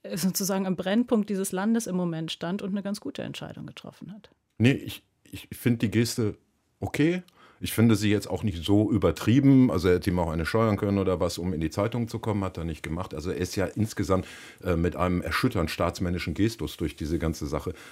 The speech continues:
Speaker 2: durchgerudert. Ähm, nur ich, ich glaube, dass, äh, dass die Frage auch an C D U und F D P und alle ist, ähm, wollen wir uns eigentlich wirklich noch mit einem Bild zufrieden geben? Das heißt, na ja, die A F D, da sind ja auch ein paar nette Kumpel drin,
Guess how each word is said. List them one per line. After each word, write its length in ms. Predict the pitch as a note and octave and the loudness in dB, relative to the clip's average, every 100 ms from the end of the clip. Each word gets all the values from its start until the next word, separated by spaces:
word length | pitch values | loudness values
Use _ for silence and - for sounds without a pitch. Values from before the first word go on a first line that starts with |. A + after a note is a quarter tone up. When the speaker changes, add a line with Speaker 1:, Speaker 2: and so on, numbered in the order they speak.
| - | -2
Speaker 2:
durchgerudert. 720 | F2+ F#2+ G#2+ F2+ G2+ A2+ A#2+ - - - - - | 2 2 0 0 4 4 2 -4 -18 -18 -16 0
Ähm, 460 | F#2 F2+ F2+ F2+ D#2+ _ _ _ _ _ _ _ _ _ _ _ _ - | 2 4 4 2 -2 _ _ _ _ _ _ _ _ _ _ _ _ 2
nur 220 | G#2 G#2 | 6 6
ich, 320 | D2 - - - | 4 -6 -6 -4
ich 220 | G2 - | -4 0
glaube, 380 | G#2 F#2+ A2+ G#2 | 6 8 8 6
dass, 240 | G2+ - | 2 0
äh, 200 | G2+ F#2 | 0 2
dass 200 | G2 F#2+ | 0 -2
die 100 | G2 | -4
Frage 380 | - F2+ A2 F2+ | 0 2 2 2
auch 180 | F2+ F#2+ | 0 0
an 80 | |
C 160 | E2 F#2+ | 0 0
D 80 | G2+ | 0
U 140 | F2 | 0
und 180 | F2 D#2 | -2 -4
F 140 | G#2 | -6
D 100 | - | -4
P 220 | G2 G2 F#2 | -4 -2 -2
und 160 | E2+ | -2
alle 240 | - G#2 G2+ | 0 2 2
ist, 260 | G2 - - - - - | -2 -8 -16 -20 -20 -6
ähm, 400 | F2 E2 E2 - | 0 0 0 -2
wollen 300 | - D#2 G2 | -2 4 6
wir 100 | G2+ | 6
uns 160 | F#2+ F2+ | 2 0
eigentlich 360 | F#2 F#2+ F2 F#2+ | 0 -2 -2 -4
wirklich 260 | G2 F#2+ | -4 -4
noch 240 | F#2 F2 F#2 | -4 -4 -4
mit 300 | F2+ - E2+ | -6 -4 -4
einem 300 | E2+ E2+ D#2 | -2 -2 0
Bild 280 | F#2 G2+ | 0 -2
zufrieden 460 | - - - G2 F#2 | -4 -10 -4 -2 -2
geben? 220 | F#2 F2+ | -2 -2
Das 200 | E2+ - | -2 -2
heißt, 220 | E2+ F2 | -2 -2
na 80 | E2+ | -2
ja, 160 | E2 F2 | -2 -2
die 140 | D#2 | -4
A 120 | D#2 | -4
F 140 | D2 - | -4 0
D, 240 | G2 A2 - - - | 2 0 -2 -20 -8
da 100 | E2+ | -4
sind 160 | E2 F2+ | -2 -2
ja 80 | C2 | -2
auch 100 | F2 | -2
ein 80 | F#2+ | 0
paar 120 | F2 | 0
nette 200 | E2+ - | -2 -2
Kumpel 320 | A#2 A#2 G#2+ | -2 0 0
drin, 300 | - G2 | -2 -2